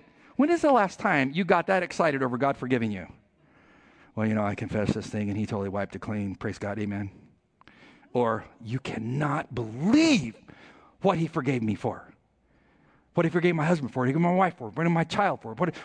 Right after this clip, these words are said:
what I did to my parents." I pastored my parents for nineteen years in California. Constantly after services, they came to me and they said, "You did that?" <laughs>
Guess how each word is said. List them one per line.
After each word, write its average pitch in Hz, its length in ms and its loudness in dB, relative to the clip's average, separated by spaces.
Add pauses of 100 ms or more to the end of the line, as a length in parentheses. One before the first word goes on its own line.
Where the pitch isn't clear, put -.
what 185 100 2
I 175 60 2
did 160 200 4
to 185 60 0
my 160 120 0
parents." 139 360 0 (200)
I 233 100 6 (300)
pastored 269 320 2
my 170 100 2
parents 170 340 0
for - 160 -2
nineteen 151 380 2
years 139 200 2
in 113 60 0
California. 107 520 -4 (360)
Constantly 285 520 4
after 180 180 0
services, 147 460 -2
they 143 80 2
came 180 220 2
to 151 80 2
me 143 120 4
and 135 100 4
they 127 80 4
said, 120 340 0 (600)
"You 175 280 4
did 190 340 2
that?" 254 400 0 (1080)
<laughs> 254 300 8